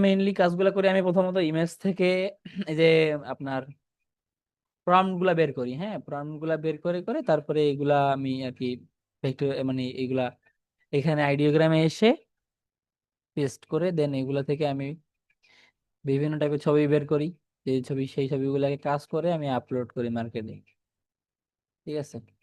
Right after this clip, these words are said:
শিয়ালটাও ডাউনলোড হবে, আপনাকে বুঝে বুঝে এখানে কাজ করতে হবে, হ্যাঁ,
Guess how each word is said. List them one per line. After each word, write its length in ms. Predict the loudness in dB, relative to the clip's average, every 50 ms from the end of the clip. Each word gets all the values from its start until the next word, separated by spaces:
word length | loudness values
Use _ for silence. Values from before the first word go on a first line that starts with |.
| _ -18 -16
শিয়ালটাও 560 | -16 -10 -6 -4 -2 -2 -2 -2 -2 0 0 0
ডাউনলোড 400 | 0 -2 -2 -2 -4 -4 -6 -4
হবে, 220 | -6 -6 -4 -6 -8 -8 -12 _ _ _ _ _ _ _ _ _ _ _ _ _ _ _ _ _ _ _ _ _ _ _ _ _ _ _ _ _ _ _ _ _ _ _ _ _ _
আপনাকে 320 | -10 -8 -6 -6 -2 -2 -2
বুঝে 300 | -2 -2 -4 -2 2 2 2
বুঝে 220 | 2 2 2 2 0
এখানে 260 | 2 0 0 -2 0 -2 -2
কাজ 120 | -2 -4 -2
করতে 200 | -6 -8 -6 -2 -2
হবে, 160 | -2 -2 -2
হ্যাঁ, 340 | -4 -4 -2 -2 -2 -2 -4